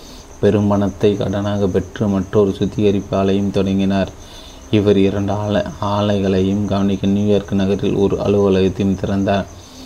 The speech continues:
இந்த அலுவலகம் வாயிலாக அட்லாண்டிக் கரை ஓரம் உள்ள ஊர்களுக்கும்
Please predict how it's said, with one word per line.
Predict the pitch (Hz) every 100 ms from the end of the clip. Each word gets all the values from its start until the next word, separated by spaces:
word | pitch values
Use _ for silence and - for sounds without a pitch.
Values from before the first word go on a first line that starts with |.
| - -
இந்த | 107 98
அலுவலகம் | 98 107 101 101 104 98
வாயிலாக | 98 95 98 95
அட்லாண்டிக் | 92 - 101 98 98
கரை | 98 95 95
ஓரம் | 98 95 104 98
உள்ள | 98 95
ஊர்களுக்கும் | 95 104 101 95 92 107